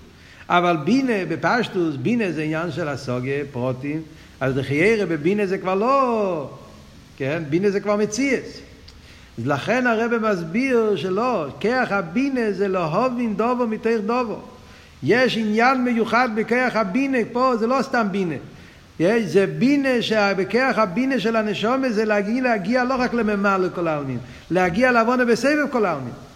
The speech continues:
שבכלול זה ההבדל בשם הוואי ושם אדני. שם אדני קשור עם ממלא,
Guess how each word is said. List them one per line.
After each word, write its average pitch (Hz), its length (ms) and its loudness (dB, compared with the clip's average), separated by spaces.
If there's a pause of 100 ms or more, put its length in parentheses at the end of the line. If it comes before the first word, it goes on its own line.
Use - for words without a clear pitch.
(800)
שבכלול 208 560 2
זה 220 140 2
ההבדל 208 260 2
בשם 214 280 -2
הוואי 180 340 2
ושם 214 280 0
אדני. 247 440 0
שם 170 200 -2
אדני 220 300 2
קשור 208 320 -2
עם 190 80 -2
ממלא, 165 380 -2